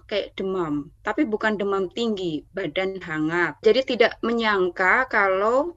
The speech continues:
saya ada gejala covid. Makanya hari kelima saya malah ke kantor, dan di kantor itu baru saya merasakan,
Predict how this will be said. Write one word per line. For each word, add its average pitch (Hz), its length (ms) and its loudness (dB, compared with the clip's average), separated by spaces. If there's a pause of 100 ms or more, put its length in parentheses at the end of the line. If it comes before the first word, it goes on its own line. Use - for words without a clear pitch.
saya 202 640 -2
ada 190 360 0 (520)
gejala 185 320 0 (240)
covid. 233 320 2 (400)
Makanya 233 280 0
hari 196 240 2
kelima 220 360 -2
saya 254 280 -2
malah 220 280 2
ke 160 160 -6
kantor, 214 600 -2 (120)
dan 190 160 -4
di 175 160 -8
kantor 175 560 -2
itu 208 640 -6 (440)
baru 202 280 0
saya 214 320 -4
merasakan, 214 880 -2